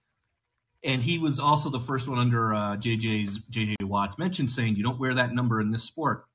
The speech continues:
You can wear it, you can have ninety-nine in your sport, and that's fine, but not in this one." And so I, I feel like I'm in the right, and I've had some backup on this. And, uh, I guess the people still mad are the, uh, hundred follower Twitter annons with whatever. So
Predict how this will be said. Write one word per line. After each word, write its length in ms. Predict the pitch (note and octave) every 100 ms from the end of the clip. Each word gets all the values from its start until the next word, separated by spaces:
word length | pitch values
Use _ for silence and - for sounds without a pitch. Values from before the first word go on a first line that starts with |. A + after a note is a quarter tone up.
| _
You 140 | C#3+
can 60 | F#3+
wear 220 | G3+ G3+
it, 80 | -
you 120 | C#3
can 120 | D3 D#3+
have 160 | E3
ninety-nine 440 | D3 D3 D3 C3 C3+
in 120 | B2+
your 120 | D3
sport, 340 | D3 - F#2
and 60 | F2+
that's 140 | G2
fine, 240 | - C#3 G#2+
but 160 | F2+
not 140 | F#2 G#2
in 100 | A#2+
this 160 | D3
one." 300 | B2+ A#2 A2+ - _ _ _ _ _ _ - -
And 100 | C3+
so 460 | - C3+ B2+ A#2+ - - _ _ _ _ -
I, 80 | D3 D#3+
I 20 |
feel 240 | D3 A3
like 160 | F#3 D#3+
I'm 140 | D3
in 80 | C#3
the 80 | B2+
right, 260 | A#2 A2 G#2+
and 100 | G#2
I've 160 | G2+
had 200 | G2+ G#2+
some 160 | - G2+
backup 380 | F#2+ F#2+ G2+ -
on 200 | F#2 F#2
this. 400 | F#2 F#2 - - - -
And, 240 | G2+ G2
uh, 300 | G2+ G2 G2 F#2+
I 60 |
guess 180 | G2+ -
the 80 | A2
people 260 | G#2 G2
still 260 | A2+ - B2
mad 280 | G2+ G2 G#2
are 80 | F#2+
the, 300 | F#2 F2+ F2+ _ _ _ _ _ -
uh, 360 | A2+ A2 G#2+ G#2+
hundred 440 | - D#3 C#3+ B2 A#2+
follower 560 | - C3 A#2+ A#2 A2+ G#2+
Twitter 460 | - - A#2+ A#2 A2+
annons 720 | B2+ A#2 A2 G#2 G#2 G2+ F#2+ -
with 260 | G2+ F#2+ -
whatever. 460 | G#2+ G2 F2+ - -
So 360 | - D3 C3+